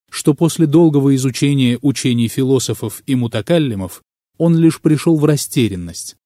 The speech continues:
запутался и начал сожалеть о том, что пошел по этому пути. Вот его слова: "Столько разных школ и кружков посетил я, и видел в пути немало я, и много разных учений встречалось мне.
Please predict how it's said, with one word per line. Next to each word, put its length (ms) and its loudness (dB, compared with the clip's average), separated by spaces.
запутался 960 0
и 100 0
начал 340 2
сожалеть 560 2
о 80 -2
том, 320 0
что 240 -2
пошел 400 0
по 100 -4
этому 400 0
пути. 460 -6
Вот 260 2
его 220 4
слова: 480 -2
"Столько 460 2
разных 440 2
школ 400 0
и 160 -6
кружков 580 0
посетил 580 -4
я, 240 -14
и 140 2
видел 280 2
в 120 -8
пути 320 0
немало 500 2
я, 320 2
и 100 2
много 400 4
разных 380 0
учений 420 -2
встречалось 800 -6
мне. 260 -8